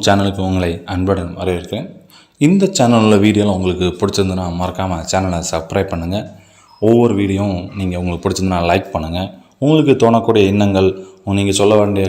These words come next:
கருத்துக்களை வந்து கமெண்ட் பண்ணுங்க. மத்தவங்களுக்கு ஷேர் பண்ணுங்க.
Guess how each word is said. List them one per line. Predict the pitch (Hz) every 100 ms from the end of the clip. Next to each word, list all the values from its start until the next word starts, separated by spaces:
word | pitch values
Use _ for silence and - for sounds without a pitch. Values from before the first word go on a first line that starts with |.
| 95
கருத்துக்களை | 101 98 101 95 107
வந்து | 101 117
கமெண்ட் | 95 107 104
பண்ணுங்க. | 87 82 98 127 - - _ _
மத்தவங்களுக்கு | 165 165 98 95 117 120 -
ஷேர் | 101 101
பண்ணுங்க. | 78 78